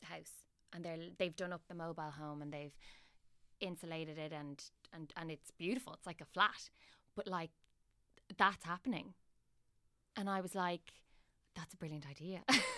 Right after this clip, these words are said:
It's like, "I wonder, could I do that?" Because that's how bad it's getting. It's getting to a point where people have to just, like, try and, and, and live out in the garden of their parents' houses,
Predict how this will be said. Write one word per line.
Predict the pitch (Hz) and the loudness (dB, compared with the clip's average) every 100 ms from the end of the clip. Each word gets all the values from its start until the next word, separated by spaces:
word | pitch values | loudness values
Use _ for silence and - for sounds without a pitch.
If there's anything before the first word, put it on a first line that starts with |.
| 440 453 - | 12 12 12
It's | 480 440 440 403 320 | 10 10 8 8 10
like, | 302 - | 10 12
"I | 349 | 10
wonder, | 403 381 294 | 8 8 6
could | 320 | 10
I | 285 277 | 12 12
do | 269 262 | 8 6
that?" | 294 320 254 - - - - | 6 6 2 -4 -8 -10 -8
Because | 339 285 330 320 - - - - - _ - 240 | -4 0 2 2 -2 -12 -16 -18 -20 _ -12 -2
that's | 233 311 - | 4 4 2
how | 339 | 0
bad | 311 262 247 262 | 4 6 6 4
it's | 254 | 2
getting. | 262 233 339 247 | 2 2 4 2
It's | 214 | 0
getting | - 240 254 | 0 2 2
to | 240 | 0
a | 233 | -6
point | - 233 226 | -2 -2 0
where | 208 196 | -2 -2
people | - 220 214 220 | -2 -4 -2 -2
have | 202 208 - | -2 -4 -6
to | 196 | -6
just, | 208 190 - - - - - | -2 -2 -2 -14 -20 -12 0
like, | 202 - | 0 0
try | - 214 202 208 202 | -4 0 2 2 0
and, | - 190 185 | -2 -2 -2
and, | 190 190 190 - - | -2 -2 -4 -8 -6
and | 196 | 0
live | 190 196 | 2 4
out | 208 190 | 2 2
in | 190 | 0
the | |
garden | 175 175 214 220 | 0 4 4 2
of | 185 | 0
their | 185 | 0
parents' | 175 185 170 165 | 0 -2 -4 -4
houses, | 180 214 330 196 - | 0 0 0 -2 -8